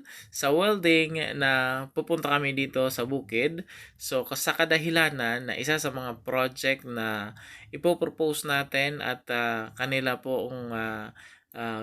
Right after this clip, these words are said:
gagawin ay ang tree house. So, siguro yung iba sa inyo ay magtataka, "Bakit, ah,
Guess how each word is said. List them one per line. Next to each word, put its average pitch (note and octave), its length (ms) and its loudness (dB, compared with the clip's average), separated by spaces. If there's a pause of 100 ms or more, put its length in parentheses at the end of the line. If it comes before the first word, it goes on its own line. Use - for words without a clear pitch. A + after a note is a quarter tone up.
gagawin D3+ 640 4
ay A2+ 480 2
ang G#2+ 480 0
tree G2+ 240 -4
house. E2+ 480 -4
So, F2+ 240 -4
siguro G#3+ 560 4
yung F3+ 160 0
iba D#3+ 160 -2
sa C#3+ 160 0
inyo C#3 240 -2
ay B2 80 -4
magtataka, A2+ 720 -6 (340)
"Bakit, F4+ 720 -2
ah, B3+ 400 2